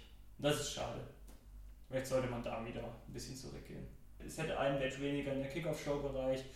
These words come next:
drei Stunden, zwanzig Minuten gereicht. Alles super, aber gut, man hat halt so viele Leute mittlerweile. Kevin, wenn wir schon dabei sind, wollen wir über den anderen Pay-Per-View sprechen, der auch an diesem, äh, SummerSlam-Wochenende stattfand, nämlich N X T TakeOver Brooklyn zwei.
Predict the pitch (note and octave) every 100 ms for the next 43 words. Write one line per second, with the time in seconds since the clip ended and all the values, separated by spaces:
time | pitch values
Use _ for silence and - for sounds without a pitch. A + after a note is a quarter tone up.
0 | - - - B2+ C3 - C3+ B2+ B2+ B2+
1 | C3+ C3+ C#3 D3+ D#3 C#3+ C3 C3 C3 C3
2 | - - - - - - D#3+ D#3 D#3 -
3 | - A#2+ B2+ A#2+ B2 A#2+ A2 - A#2 A#2
4 | A#2 A#2+ - A#2+ B2 - - - - -
5 | - - - - - - - - D3+ F3+
6 | F3+ D#3+ D#3 - - A#2+ A2+ - - -
7 | - - - - - C3 C#3+ E3+ D#3+ D3+
8 | D3+ C#3+ C#3 - F#3+ A3+ F#3 D3+ D3 C#3
9 | C3 B2+ - C3 - B2+ C3 - - D3+
10 | C#3 C3 B2+ B2 B2 - - - - C#3
11 | C3+ - C3 C3 C3 B2+ B2 B2+ B2+ -
12 | C3+ C3 B2 A2+ A#2 B2 B2 A#2 - -
13 | D3 D#3 - - D3+ C#3+ B2+ C#3 C3+ C3+
14 | C3 C3 B2+ C#3 C#3 C3 B2 - - -
15 | - - -